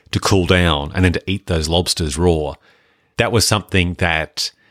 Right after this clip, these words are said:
he was inspired to do on the spot. And apparently there were many instances of that kind of thing. So he was obviously enjoying chewing the scenery,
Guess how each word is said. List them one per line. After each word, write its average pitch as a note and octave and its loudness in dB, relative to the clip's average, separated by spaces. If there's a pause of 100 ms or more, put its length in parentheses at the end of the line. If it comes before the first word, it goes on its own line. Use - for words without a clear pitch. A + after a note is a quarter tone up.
(400)
he F#2+ 2
was F2+ 0
inspired F2 0
to F2+ -6
do E2 -4
on D#2+ -4
the D#2+ -6
spot. E2 0
And F2 -2
apparently G2+ 0
there E2+ 2
were E2 2
many E2+ -2
instances E2+ -4
of D#2 -6
that D2+ -4
kind D2+ -6
of C2+ -14
thing. C#2 -4
So F#2+ 2 (320)
he C#3 4
was D3 6
obviously G#2+ 2
enjoying G2+ 4
chewing F#2+ 2
the E2 0
scenery, E2+ 0